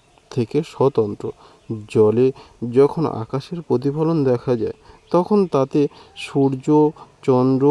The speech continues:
এবং নক্ষত্রদের দেখা যায়। নক্ষত্রগুলিকে জীবাত্মার সঙ্গে তুলনা করা চলে এবং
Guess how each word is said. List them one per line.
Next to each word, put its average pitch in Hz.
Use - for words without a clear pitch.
এবং 151
নক্ষত্রদের 160
দেখা 104
যায়। -
নক্ষত্রগুলিকে 131
জীবাত্মার 175
সঙ্গে 135
তুলনা 117
করা 110
চলে -
এবং 147